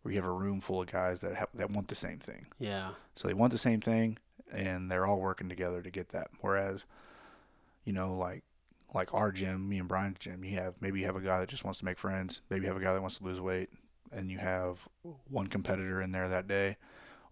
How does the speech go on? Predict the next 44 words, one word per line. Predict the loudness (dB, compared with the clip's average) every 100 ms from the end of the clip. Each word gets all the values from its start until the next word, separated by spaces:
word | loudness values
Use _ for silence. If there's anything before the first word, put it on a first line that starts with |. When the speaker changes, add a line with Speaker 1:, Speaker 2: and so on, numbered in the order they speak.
| -6
Speaker 1:
and | -4
then | -2
you | -2
have | 0 0 0
another | -2 -2 -2
guy | 2 2 2
that, | -2 -4 -4 _ -14 -8
you | -4
know, | -2 -2
is | -4 -6
fresh | -2 0 0
off | -2
an, | -4 -8 -10 -16 _ -12
uh, | -8 -6
an | -6 -4
injury | -2 -2 -2
and | -4
just | -4
wants | -6 -4
to |
watch. | 0 0 -2 -8 -12 -16 -8
Speaker 2:
Right. | -2 0 0 -6 -4
Speaker 1:
You |
know | -2
what | -2
I |
mean? | -2
So, | 0 0 2 2
like, | 2 0 -8 _ -18 0
they | 2
don't | 4
want | 4 2
the |
same | 0 -2 -4
thing, | -4 -6 -4
so | -2
they're | -2
not | -2
gonna | -4
train | -6 -6
the | -6
same | -8 -8
way. | -8 -8 -12 -16 -4
Speaker 2:
Yeah. | 0 2 2